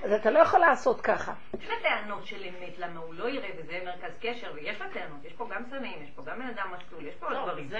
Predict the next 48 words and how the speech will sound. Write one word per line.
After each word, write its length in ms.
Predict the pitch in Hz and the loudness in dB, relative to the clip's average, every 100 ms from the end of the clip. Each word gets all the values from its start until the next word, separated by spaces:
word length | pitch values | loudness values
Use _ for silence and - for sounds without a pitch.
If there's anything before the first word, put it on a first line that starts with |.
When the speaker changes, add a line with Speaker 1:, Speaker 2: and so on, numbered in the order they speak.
| 240 247 | -4 -4
Speaker 3:
אפשר 160 | - 269 | -4 -6
Speaker 2:
אה, 60 | |
Speaker 3:
לטעון. 460 | 262 - 190 196 202 | -2 4 4 4 -2
Speaker 2:
ואפשר 280 | 254 269 - | 4 4 4
לטעון 300 | - 190 180 | 2 -4 -4
אותם. 180 | 165 - - - | -8 -10 -8 -6
אני 200 | 190 208 | -4 -4
אגיד 220 | - 262 | -4 -2
לך 100 | 285 233 | -2 0
מה 160 | 220 | 0
אני 140 | 220 247 | 0 0
מרגישה 400 | 233 208 - 208 | 0 -2 -6 -4
בנ-, 240 | 185 196 | -4 6
Speaker 1:
לא, 160 | 320 285 | 10 10
את 40 | |
Speaker 2:
בבטן, 100 | 294 | 8
Speaker 1:
יכולה 240 | - - 339 | 8 8 8
הכל 160 | - 320 349 | 12 12 12
בסדר 380 | - 330 - 285 | 8 12 12 12
Speaker 2:
בבטן 120 | 302 | 10
Speaker 1:
לשמוע 320 | - 339 302 | 12 12 12
Speaker 2:
אני 120 | 277 | 12
Speaker 1:
ולטעון, 500 | 294 311 254 359 302 | 12 12 10 12 12
Speaker 2:
מרגישה 400 | 240 202 349 349 | 12 8 8 10
Speaker 1:
אבל 140 | 320 269 | 10 10
אסור 360 | 269 - 415 320 | 8 10 10 10
שזה 280 | 311 233 | 4 2
יהיה 140 | 247 254 | 6 8
ברגש. 640 | 220 214 247 269 254 - | 8 6 6 6 2 0
Speaker 2:
Mhm. 400 | 202 185 180 - | -8 -8 -8 -2
Speaker 1:
שימי 180 | 277 302 | 4 6
לב, 200 | 294 - | 6 6
קו 220 | 269 294 | 10 12
האמצעי 520 | 339 320 - 320 320 269 | 12 10 10 8 10 8
לא 100 | 277 | 6
נותן 280 | 311 269 | 8 6
את 100 | - | 6
הרגש. 480 | 254 220 196 175 - - - - | 4 4 2 0 -2 -8 -8 -6
הוא 140 | 294 302 | 2 4
מביא 220 | 220 254 | 4 2
שכל 400 | - - - 254 - | 4 4 6 4 4
פשוט, 420 | - - 440 440 - - - - | 2 10 10 10 2 -8 -8 -4
הוא 80 | 226 | 2
מבין 300 | 220 - 359 508 | 4 10 10 10
שזה 300 | - 233 226 | 6 6 8
לא 100 | 208 | 8
בסדר. 420 | 202 196 180 151 | 4 0 -2 0
הוא, 200 | 156 302 | 2 6